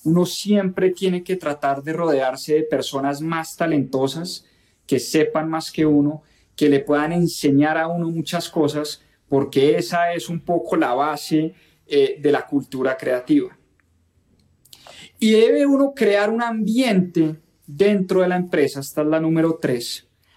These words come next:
Hay que crear un ambiente dentro de la empresa para que la gente exprese sus ideas con libertad. Esto es muy importante.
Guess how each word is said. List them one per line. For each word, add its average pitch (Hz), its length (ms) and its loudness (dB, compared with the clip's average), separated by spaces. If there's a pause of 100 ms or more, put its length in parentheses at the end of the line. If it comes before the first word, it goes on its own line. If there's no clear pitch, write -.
Hay 156 220 0
que 185 280 0 (160)
crear 151 320 0
un 165 140 0
ambiente 180 880 0 (440)
dentro 165 380 0
de 175 80 2
la 175 80 0
empresa 170 640 -2 (320)
para 156 240 -4
que 156 140 -2
la 143 100 2
gente 147 320 0
exprese 175 760 0
sus 165 300 -4
ideas 131 460 0
con 143 180 0
libertad. 113 560 -2 (460)
Esto 147 280 -2
es 180 140 2
muy 202 300 4
importante. 175 720 -4